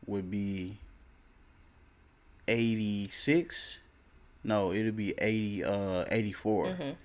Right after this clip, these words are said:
Speaker 1: Nineteen eighty-four. So in nineteen eighty-four, a black woman was valedictorian,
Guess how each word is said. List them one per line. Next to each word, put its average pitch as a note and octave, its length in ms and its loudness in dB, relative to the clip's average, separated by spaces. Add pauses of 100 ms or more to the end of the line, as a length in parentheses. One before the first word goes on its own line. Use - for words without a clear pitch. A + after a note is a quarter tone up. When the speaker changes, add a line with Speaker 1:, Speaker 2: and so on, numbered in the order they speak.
(360)
Speaker 1:
Nineteen B2+ 380 2
eighty-four. G#2+ 580 0 (1700)
So A2+ 260 2
in F#2+ 120 -2
nineteen C3+ 460 4
eighty-four, G2+ 760 0 (1200)
a - 80 -4
black G#2+ 360 2
woman A#2 240 4
was G2 140 0
valedictorian, G2 1040 -2